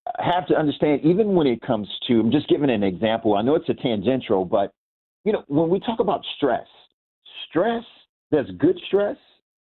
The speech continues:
and then there's bad stress. The good stress is what warns us, right? The good stress is what gives us that energy, that, um, glucose, cortisol. So whether we wanna decide whether we wanna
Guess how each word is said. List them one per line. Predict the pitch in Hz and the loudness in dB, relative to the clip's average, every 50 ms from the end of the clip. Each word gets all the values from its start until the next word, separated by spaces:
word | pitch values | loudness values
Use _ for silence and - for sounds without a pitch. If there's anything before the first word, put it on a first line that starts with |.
| _ - | _ -4
and | 135 135 131 120 | -2 -2 2 2
then | 139 135 131 | 2 2 4
there's | 131 127 117 104 87 | 2 2 2 0 -2
bad | 90 85 113 110 110 101 90 85 - - | -2 0 2 2 2 0 -2 -4 -8 -6
stress. | - 98 80 64 53 - - - _ _ _ _ _ _ _ _ | -4 -2 -2 -2 -4 -6 -10 -20 _ _ _ _ _ _ _ _
The | - | -2
good | 127 104 90 302 440 - - - - - | -2 0 2 2 0 0 -2 -8 -10 -4
stress | - 110 98 87 85 87 90 - _ _ _ _ _ | 0 0 2 2 0 -2 -6 -10 _ _ _ _ _
is | 131 131 123 117 - - - | 0 0 0 -2 -4 -10 -4
what | 117 123 127 117 110 - - _ _ _ | -2 0 2 2 0 -2 -4 _ _ _
warns | - 104 113 123 131 147 165 175 160 131 117 101 | -8 -2 0 2 2 2 2 0 -2 -2 -2 -2
us, | 82 - - - - - _ _ - | -4 -4 -6 -8 -16 -20 _ _ -4
right? | 95 98 107 113 117 117 - - _ _ _ _ _ - | -2 0 2 2 2 0 -2 -8 _ _ _ _ _ -4
The | 120 110 | -4 -2
good | - - 170 185 - - - | 0 0 0 0 -2 -6 -2
stress | - 147 131 127 123 - - _ - | 0 0 0 0 -2 -8 -14 _ -4
is | 107 113 110 110 107 92 - _ _ _ _ _ _ | -2 0 0 0 -2 -4 -10 _ _ _ _ _ _
what | - 110 - - - - 113 | -2 0 0 0 -2 -8 -4
gives | 101 117 143 135 127 113 131 | 0 0 0 0 0 0 0
us | 127 113 113 - - | 0 0 -2 -4 -4
that | 117 110 98 90 | -2 -2 -2 -2
energy, | 98 107 117 120 120 117 107 92 85 98 104 101 98 92 90 90 90 85 | -2 -2 0 2 2 0 0 0 0 0 2 2 2 0 0 -4 -4 -2
that, | 98 101 95 95 92 82 - - - - _ - | 0 0 0 0 -2 -4 -6 -10 -18 -16 _ -4
um, | 101 101 98 98 98 95 98 101 | -2 -2 0 -2 -2 -4 -6 -4
glucose, | 90 107 131 139 139 135 139 123 120 | 0 0 2 2 0 0 -2 -2 -4
cortisol. | - - 113 98 92 - 120 123 120 120 - - 101 92 92 87 92 - - | -4 -4 -4 -4 -2 -2 -2 -2 -2 -4 -2 -2 -2 0 0 -2 -6 -6 -4
So | 107 95 - - - _ | -4 -4 -4 -6 -10 _
whether | 98 107 107 113 123 113 120 | -10 -4 -2 -2 0 0 0
we | 110 113 123 | 0 0 0
wanna | 110 113 110 104 101 101 92 _ _ _ - _ _ - | 0 -2 -2 -2 -2 -4 -6 _ _ _ -20 _ _ -4
decide | 117 110 - - 113 110 107 107 101 | -4 -2 -2 -2 -2 0 -2 -2 -2
whether | 110 98 104 | -2 -2 0
we | 104 110 | 0 0
wanna | 98 104 101 92 85 | 0 0 -2 -4 -6